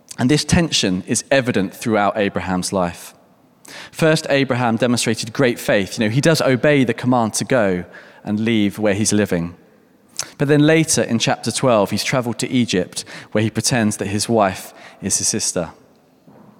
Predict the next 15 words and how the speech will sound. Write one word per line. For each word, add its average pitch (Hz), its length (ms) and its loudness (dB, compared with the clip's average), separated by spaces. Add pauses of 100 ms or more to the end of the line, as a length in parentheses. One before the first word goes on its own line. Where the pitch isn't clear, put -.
(880)
Abraham 156 420 2
has 139 100 -2
been 131 160 2
promised 151 400 2
a 131 40 -2
great 120 280 -2
nation, 107 520 -4 (460)
and 127 100 0
yet 135 160 2
time 156 300 2
passes 147 500 0
and 104 100 0
he 110 100 0
remains 107 540 0
childless. 104 680 0